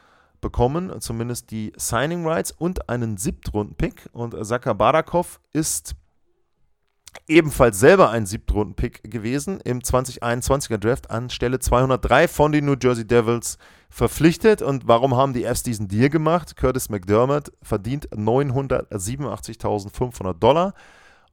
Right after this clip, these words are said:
Und die Avs haben diesen Deal garantiert gemacht,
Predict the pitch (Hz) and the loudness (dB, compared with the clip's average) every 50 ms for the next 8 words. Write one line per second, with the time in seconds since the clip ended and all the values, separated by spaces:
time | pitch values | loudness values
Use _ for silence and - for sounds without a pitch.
0 | _ - 120 120 117 - - 107 107 107 - - 120 135 156 - - - - - | _ -10 -10 -10 -10 -10 -12 -12 -10 -10 -2 2 4 4 4 4 0 -8 -10 -8
1 | 113 120 117 117 113 110 104 101 107 - - 104 107 101 - - 135 151 185 196 | -2 0 0 0 0 -2 -8 -8 -10 -6 -2 0 0 2 2 2 2 4 4 2
2 | 196 - - 131 117 - - 110 107 107 135 160 - - - | 0 0 0 0 0 0 -2 -4 -2 -2 -2 -2 -4 -8 -18